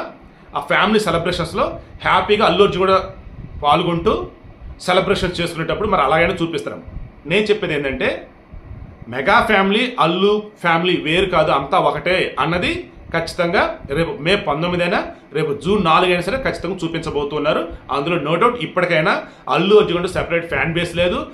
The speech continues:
మెగా ఫ్యామిలీ అంటూ సెపరేట్ ఫ్యాన్ బేస్ లేదు, అంతా కూడా ఒకటే. మెగా ఫ్యామిలీ అంటేనే అల్లు అర్జున్ కూడా అందులో పార్ట్ అన్నట్టే.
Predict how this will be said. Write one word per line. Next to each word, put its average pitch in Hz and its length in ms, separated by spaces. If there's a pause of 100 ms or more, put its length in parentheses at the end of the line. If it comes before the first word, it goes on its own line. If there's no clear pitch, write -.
(160)
మెగా 160 260
ఫ్యామిలీ 170 300
అంటూ 160 120
సెపరేట్ - 340
ఫ్యాన్ 156 220
బేస్ 165 160
లేదు, 180 320
అంతా 156 240
కూడా 180 140
ఒకటే. 156 460 (240)
మెగా 151 300
ఫ్యామిలీ 185 440
అంటేనే 190 400
అల్లు 165 320
అర్జున్ 175 180
కూడా 214 120
అందులో 196 200
పార్ట్ 147 280
అన్నట్టే. - 340